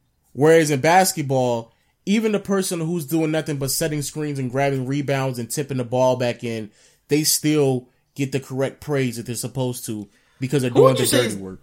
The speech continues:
Speaker 2: the best screen setter in N B A history?
Speaker 1: Who's the best screen setter?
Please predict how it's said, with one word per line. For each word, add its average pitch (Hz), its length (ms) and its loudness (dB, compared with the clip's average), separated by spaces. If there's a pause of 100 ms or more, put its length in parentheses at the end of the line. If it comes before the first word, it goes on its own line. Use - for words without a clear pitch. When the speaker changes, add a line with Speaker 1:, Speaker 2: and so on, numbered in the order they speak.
Speaker 2:
the 156 180 -2
best 180 380 4
screen 160 320 0
setter 127 300 2
in 117 80 -2
N 117 160 -6
B 113 100 -6
A 110 40 -6
history? 101 500 -14 (240)
Speaker 1:
Who's 175 160 0
the 180 80 2
best 151 200 0
screen 175 320 -4
setter? 220 420 -4